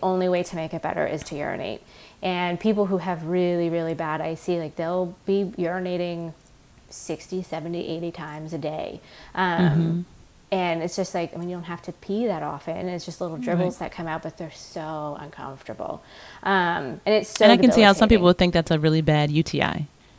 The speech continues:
Speaker 2: And
Speaker 1: Right.
Speaker 2: they're not thinking, they're like, "Oh, I just need an antibiotic, get this taken
Speaker 1: Mm-hmm.
Speaker 2: care of and knock this out." But the antibiotic probably doesn't work because there's some
Speaker 1: Right.
Speaker 2: other stuff that's going on, but yet they continue to suffer because they've taken probably ant-,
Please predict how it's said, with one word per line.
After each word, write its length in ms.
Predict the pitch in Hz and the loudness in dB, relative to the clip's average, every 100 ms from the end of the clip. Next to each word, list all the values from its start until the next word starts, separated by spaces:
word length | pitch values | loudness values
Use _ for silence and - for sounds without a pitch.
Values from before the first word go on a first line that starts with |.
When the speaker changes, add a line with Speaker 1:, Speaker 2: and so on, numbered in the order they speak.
| - | -2
Speaker 2:
And 260 | - 156 151 | 4 6 6
Speaker 1:
Right. 180 | 165 - | 2 2
Speaker 2:
they're 120 | 151 | 4
not 220 | 151 147 | 6 4
thinking, 300 | - 156 147 | 4 2 4
they're 100 | 151 | 4
like, 140 | 143 - | 4 4
"Oh, 80 | 156 | 4
I 80 | 143 | 4
just 180 | 147 | 2
need 80 | 147 | 2
an 200 | 139 135 | 2 2
antibiotic, 760 | 139 139 147 156 151 147 175 175 | 2 2 2 2 0 -2 -6 -4
get 140 | 139 | -2
this 120 | 143 - | -2 0
taken 240 | 143 - | 0 0
Speaker 1:
Mm-hmm. 60 | 208 | 2
Speaker 2:
care 220 | 151 143 | 2 2
of 80 | 139 | 2
and 120 | 139 | 0
knock 160 | 131 139 | 0 -2
this 180 | 147 | -2
out." 260 | 165 156 147 - - - - | 0 0 -2 -8 -20 -20 -6
But 80 | 156 | -2
the 60 | 139 | 0
antibiotic 480 | 143 139 139 135 135 - | 2 2 2 0 -2 -2
probably 260 | 151 139 131 - - - | 0 2 0 -8 -20 -2
doesn't 300 | - 135 - | 4 4 4
work 240 | 117 127 151 185 | 2 2 0 -4
because 320 | - 139 151 135 | -4 -2 -2 -2
there's 140 | 135 | 0
some 100 | 143 | 0
Speaker 1:
Right. 60 | 135 | 2
Speaker 2:
other 100 | 131 | 0
stuff 200 | 131 131 | -2 -2
that's 140 | 131 | -2
going 260 | - 135 175 | 0 2 4
on, 340 | 214 170 160 - - - - - | 4 4 2 -4 -14 -20 -20 -2
but 120 | - 151 | 4 6
yet 200 | 147 - | 6 4
they 340 | 147 139 135 - | 4 4 2 -4
continue 320 | 151 147 135 | -4 0 2
to 80 | 131 | 0
suffer 320 | - 143 151 | -2 -2 0
because 340 | 143 135 135 | -2 -2 -2
they've 200 | 139 127 | -2 -6
taken 280 | - 143 143 | -4 -2 -2
probably 300 | 139 131 127 | -2 -2 0
ant-, 280 | 131 139 - | 0 -2 -4